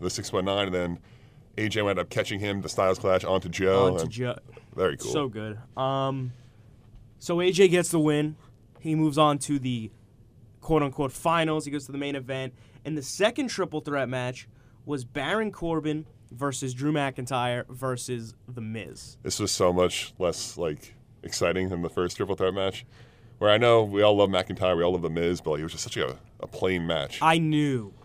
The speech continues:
Speaker 2: that Baron Corbin was gonna win this match. He had
Speaker 1: All right,
Speaker 2: to.
Speaker 1: now to step in, you told me Baron Corbin's winning the whole thing, and I was like, "No, he's not. He's not beating A J Styles." So you're gonna pat yourself on the back.
Speaker 2: Well, well, here's, here's what happened, and I've since realized why they did this, and we'll get into it.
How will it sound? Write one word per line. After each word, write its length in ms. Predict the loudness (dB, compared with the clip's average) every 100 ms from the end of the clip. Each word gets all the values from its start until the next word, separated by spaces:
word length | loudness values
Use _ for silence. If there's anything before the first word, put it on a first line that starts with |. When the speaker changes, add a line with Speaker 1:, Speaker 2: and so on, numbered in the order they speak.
| -16 -12
Speaker 2:
that 140 | -6
Baron 240 | -4 -4
Corbin 260 | -6 -8 -8
was 120 | -10
gonna 160 | -10 -10
win 160 | -10
this 160 | -12 -12
match. 240 | -14 -12
He 80 | -4
had 160 | 4 4
Speaker 1:
All 60 |
right, 80 | 4
Speaker 2:
to. 160 | -2 0
Speaker 1:
now 100 | 2
to 60 | 4
step 280 | 4 4
in, 360 | 4 2 0 -10
you 140 | -8 -6
told 320 | 4 6 6
me 220 | 4 2
Baron 260 | 4 2 2
Corbin's 220 | 2 2
winning 140 | 2
the 40 | 2
whole 160 | 0
thing, 240 | 0 0 0
and 60 |
I 20 | -2
was 100 | -4
like, 120 | 0
"No, 140 | 0
he's 120 | 0
not. 240 | -4 -8 -8
He's 140 | -4
not 180 | 0 0
beating 180 | -2 -4
A 80 | -6
J 140 | -6
Styles." 420 | -2 -2 -2 -6
So 300 | -2 0 0 -6 -14 -4
you're 100 | 0
gonna 220 | 0 -2 -12 -8
pat 120 | -6
yourself 280 | -2 0 0
on 20 |
the 80 | 0
back. 300 | 2 2 0 0
Speaker 2:
Well, 240 | 2 2 0
well, 140 | -6
here's, 380 | -4 0 0 0
here's 400 | 2 4 2 -2
what 160 | -2
happened, 360 | 0 -2 -2 -6
and 160 | -6 -4
I've 220 | -6 -6 -14 -20 -12
since 380 | -4 0 2 0
realized 400 | -2 0 0 -4
why 200 | -6 -6
they 100 | -8
did 160 | -10 -10
this, 100 | -10
and 120 | -12
we'll 60 |
get 120 | -10 -10
into 260 | -6 -6
it. 100 | -6